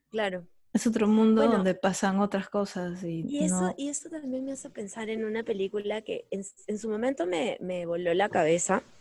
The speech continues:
Speaker 1: <clears throat> Me gustaría volver a ver hoy en día porque ya ha pasado mucho tiempo desde la última vez que la vi.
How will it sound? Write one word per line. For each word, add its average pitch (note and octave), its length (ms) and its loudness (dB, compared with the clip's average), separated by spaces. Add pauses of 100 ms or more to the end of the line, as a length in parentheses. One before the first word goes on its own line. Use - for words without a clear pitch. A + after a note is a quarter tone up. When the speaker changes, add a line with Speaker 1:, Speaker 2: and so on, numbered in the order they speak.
(360)
Speaker 1:
<clears throat> A#3 300 6 (640)
Me F#3+ 160 6
gustaría G3+ 420 6
volver A3 300 6
a G3+ 80 6
ver G3 200 8
hoy F#3+ 160 6
en F#3+ 120 0
día F#3 240 4
porque - 280 -4
ya D#3+ 120 -2
ha - 20 -8
pasado F3 340 -4
mucho F3 280 -6
tiempo E3 320 -2
desde E3 200 -4
la D#3+ 140 -4
última D#3+ 300 -6
vez D#3 140 -12
que F3 80 -10
la E3+ 120 -2
vi. D#3+ 180 -4